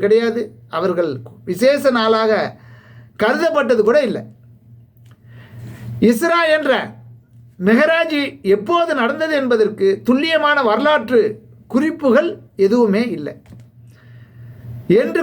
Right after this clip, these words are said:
குறிப்பிட்டுவிட்டு, வழக்கமாக தொன்று தொட்டு அன்று முதல் இன்று வரை தென்னகத்தில், அதாவது இந்தியா, இலங்கை, சிங்கப்பூர், மலேசியா, இன்னும் பல நாடுகளில் இந்த ரஜபு மாதம்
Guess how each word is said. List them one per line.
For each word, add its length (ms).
குறிப்பிட்டுவிட்டு, 680
வழக்கமாக 640
தொன்று 300
தொட்டு 260
அன்று 260
முதல் 220
இன்று 220
வரை 200
தென்னகத்தில், 640
அதாவது 300
இந்தியா, 400
இலங்கை, 340
சிங்கப்பூர், 520
மலேசியா, 420
இன்னும் 240
பல 180
நாடுகளில் 480
இந்த 200
ரஜபு 340
மாதம் 320